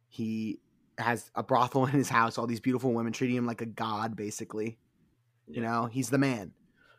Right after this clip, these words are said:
Speaker 1: And he's riding high. And then he realizes that he gets, he's, he got took, you know? <laughs> When
Speaker 2: Time
Speaker 1: he
Speaker 2: of
Speaker 1: comes
Speaker 2: your life,
Speaker 1: home.
Speaker 2: kid.
Speaker 1: Yep.
Speaker 2: Time of your
Speaker 1: And I think,
Speaker 2: life.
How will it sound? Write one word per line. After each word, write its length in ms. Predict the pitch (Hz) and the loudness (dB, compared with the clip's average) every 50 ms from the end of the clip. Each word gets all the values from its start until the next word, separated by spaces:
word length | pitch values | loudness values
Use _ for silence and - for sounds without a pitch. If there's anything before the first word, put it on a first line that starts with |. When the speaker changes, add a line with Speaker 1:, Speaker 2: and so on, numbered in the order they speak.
| _ _ _ _ _ _ _ _ _ - _ | _ _ _ _ _ _ _ _ _ -8 _
Speaker 1:
And 120 | 123 131 | 0 2
he's 160 | 127 131 - - | 2 2 6 8
riding 240 | 139 143 143 123 | 8 8 8 6
high. 320 | 127 151 147 120 101 - - - _ _ _ _ _ _ _ _ _ _ - | 4 4 4 2 0 -4 -10 -14 _ _ _ _ _ _ _ _ _ _ -2
And 80 | 123 | 0
then 100 | 135 131 | 0 2
he 240 | 135 135 120 120 - - | 2 2 2 0 -2 -2
realizes 480 | - 127 131 120 117 120 113 113 110 107 | 0 0 2 2 2 -2 -4 -6 -8 -6
that 120 | 120 117 | -6 -6
he 140 | 110 117 117 | -4 -4 -4
gets, 260 | 101 113 104 - - - | -4 -4 -6 -6 -10 -8
he's, 260 | 110 120 117 117 101 - | -6 -4 -4 -4 -6 -8
he 100 | 110 104 | -8 -4
got 200 | 117 - - - | -4 -4 -4 -4
took, 420 | - 139 - - - - - - _ _ _ _ _ _ | -4 -4 -4 -4 -8 -12 -14 -14 _ _ _ _ _ _
you 120 | - 120 120 | -6 -4 -2
know? 220 | 120 123 123 113 113 | -2 -2 -2 -4 -6
<laughs> 60 | - - - _ _ _ _ _ _ _ _ _ _ _ _ _ _ _ _ _ | -10 -16 -20 _ _ _ _ _ _ _ _ _ _ _ _ _ _ _ _ _
When 120 | 120 120 | -2 0
Speaker 2:
Time 20 | 120 | 2
Speaker 1:
he 60 | 135 | 4
Speaker 2:
of 40 | 131 | 4
Speaker 1:
comes 20 | |
Speaker 2:
your 100 | 123 123 | 6 8
life, 240 | 127 135 135 123 117 | 8 8 8 8 6
Speaker 1:
home. 60 | 113 | 2
Speaker 2:
kid. 300 | 113 123 101 104 104 - - - - _ _ _ | 2 4 4 4 4 2 0 -10 -20 _ _ _
Speaker 1:
Yep. 260 | 113 120 123 139 131 | -4 0 0 0 0
Speaker 2:
Time 180 | - 117 120 131 | 0 -2 -2 0
of 40 | 131 | 2
your 120 | 120 120 | 2 4
Speaker 1:
And 20 | 139 | 6
I 20 | |
think, 240 | 123 123 - 98 85 | 6 8 6 6 4
Speaker 2:
life. 60 | - | 0